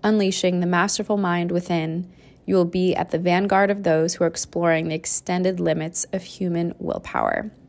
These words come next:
And that is an excerpt from Mastery by Robert Greene. What I love about this quote is that it's a reminder of what we are ultimately seeking is within ourself.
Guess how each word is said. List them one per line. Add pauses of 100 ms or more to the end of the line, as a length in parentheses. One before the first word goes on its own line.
(840)
And
that
is
an
excerpt
from
Mastery
by
Robert
Greene. (1080)
What
I
love
about
this
quote
is
that (280)
it's
a
reminder
of
what
we
are
ultimately
seeking
is
within
ourself.